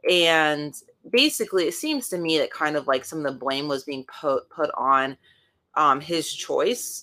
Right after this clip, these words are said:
to become a congressional representative. Um, you know, they're talking about basically how his, how he was communicating the representative that his life changed overnight, um, after he became elected to Congress. But at the same time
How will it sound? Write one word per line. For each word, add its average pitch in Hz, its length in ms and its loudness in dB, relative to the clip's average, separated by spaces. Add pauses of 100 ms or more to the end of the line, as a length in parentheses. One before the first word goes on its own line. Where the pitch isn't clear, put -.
to - 160 -6
become 156 320 -4
a 135 60 -6
congressional 139 580 -4
representative. 139 680 0 (500)
Um, 131 520 2 (640)
you 165 120 -4
know, 156 220 4
they're 165 160 8
talking 160 360 6
about 120 140 0
basically 151 360 0
how 143 240 4
his, 139 160 -4 (180)
how 160 200 4
he 170 160 -2
was - 340 -4
communicating 139 840 -2 (280)
the 139 80 -4
representative 147 520 2
that 131 140 0
his 143 180 -6
life 143 380 4
changed 135 500 -10
overnight, 123 840 -2 (460)
um, 135 220 4
after 135 320 2
he 151 100 -8
became 139 220 -4
elected 123 340 -2
to 131 80 -4
Congress. 127 800 -4
But 143 320 4
at - 80 -6
the 156 60 -6
same 180 260 -4
time 139 480 0